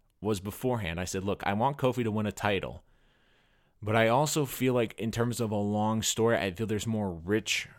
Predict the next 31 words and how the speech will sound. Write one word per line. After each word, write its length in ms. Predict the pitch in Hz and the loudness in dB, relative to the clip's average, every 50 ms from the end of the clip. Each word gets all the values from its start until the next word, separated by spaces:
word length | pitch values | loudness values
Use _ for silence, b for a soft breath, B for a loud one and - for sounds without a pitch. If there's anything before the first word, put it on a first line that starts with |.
| - _ | -20 _
storytelling 880 | - - - - - 104 101 110 117 113 - 113 117 123 127 123 120 113 | -2 -2 0 2 2 2 4 4 2 2 0 0 0 2 2 0 0 2
with 140 | 104 95 - | 0 0 0
him 180 | - 92 90 82 | 0 -2 -2 2
not 240 | 87 90 98 - - | 4 4 4 4 2
winning 240 | 110 113 113 117 | 0 0 0 0
the 80 | 113 110 | 0 -2
title, 360 | - - 110 110 110 117 110 | -2 -2 0 0 0 0 -2
potentially 440 | 98 - - 101 95 95 - 98 92 | -2 -4 -4 -4 -4 -2 -4 -4 -4
having 180 | 101 98 98 90 | -2 -4 -4 -4
to 80 | 87 | -4
leave 180 | 85 92 95 87 | -2 -2 -2 -2
the 60 | 87 | -2
New 160 | 85 90 92 | -2 -2 0
Day 140 | 87 95 92 | 0 0 -2
to 60 | 87 | 0
get 160 | 82 87 80 | -2 -2 -4
a 20 | 78 | -4
title. 480 | - - 87 95 107 117 120 123 b b b b b b b b b b b b b b b b _ _ _ _ _ _ | -6 -4 -2 0 0 0 0 -2 b b b b b b b b b b b b b b b b _ _ _ _ _ _
But 180 | 113 117 113 | 2 2 2
man, 420 | 107 104 98 92 82 78 - - - - - | 4 4 4 4 4 2 0 -6 -12 -10 -2
that 240 | 98 104 117 117 92 | 2 4 4 4 4
was, 560 | 104 110 107 101 98 92 90 85 - - - _ _ | 2 2 4 4 4 2 2 -2 -4 -6 -8 _ _
to 140 | - 117 110 | -2 0 0
me, 440 | 113 123 123 123 120 117 110 87 - - | 2 2 2 2 2 0 0 -2 -4 -8
that 460 | 58 78 92 117 117 117 113 - - - | -12 -4 0 2 2 2 2 0 -2 -4
was 180 | 113 110 92 | -4 -4 -2
the 80 | 95 101 | 0 0
match 300 | 101 98 95 92 - - | 0 0 0 -2 -4 -6
of 60 | 78 | -6
the 80 | 85 80 | -4 -4
year. 360 | 78 78 76 73 62 - | -4 -4 -6 -6 -8 -10